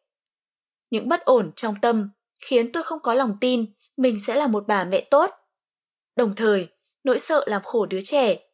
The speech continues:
ám ảnh tâm trí, ngăn cản tôi nghĩ tới chuyện làm mẹ.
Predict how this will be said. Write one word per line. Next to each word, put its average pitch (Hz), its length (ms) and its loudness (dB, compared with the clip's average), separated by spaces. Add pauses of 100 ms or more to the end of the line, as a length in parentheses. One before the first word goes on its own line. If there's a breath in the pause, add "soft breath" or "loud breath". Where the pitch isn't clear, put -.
(240)
ám 254 160 0
ảnh 285 280 0
tâm 233 160 2
trí, 208 440 -4 (600)
ngăn 285 200 0
cản 240 220 2 (100)
tôi 233 200 4
nghĩ 226 280 -2
tới 214 120 2
chuyện 262 260 0
làm 190 180 -2
mẹ. 214 360 0